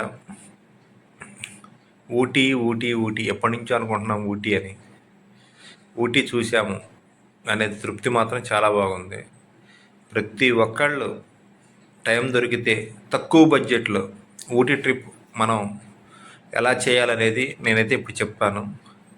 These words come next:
మనకి సత్తెనపల్లి నుంచి కోయంబత్తూర్ ఐదు వందల రూపాయలు స్లీపర్ క్లాస్ టికెట్, మా ఇద్దరికి వెయ్యి రూపాయలు. అక్కడి నుంచి ఆ ఊటీకి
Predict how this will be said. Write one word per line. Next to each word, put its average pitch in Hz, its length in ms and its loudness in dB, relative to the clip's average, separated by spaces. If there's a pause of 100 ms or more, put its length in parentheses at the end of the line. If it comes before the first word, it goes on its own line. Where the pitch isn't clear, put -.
(840)
మనకి 120 220 0
సత్తెనపల్లి 135 640 0
నుంచి 143 380 -8 (460)
కోయంబత్తూర్ 113 720 2 (560)
ఐదు 120 220 2
వందల 120 240 4
రూపాయలు 127 560 2 (840)
స్లీపర్ 120 380 0
క్లాస్ 113 300 -2
టికెట్, 101 340 -4 (1200)
మా 120 160 2
ఇద్దరికి 131 420 0
వెయ్యి 123 180 4
రూపాయలు. 104 440 0 (1000)
అక్కడి 127 320 0
నుంచి 151 480 -2 (1160)
ఆ 127 120 2
ఊటీకి 120 640 0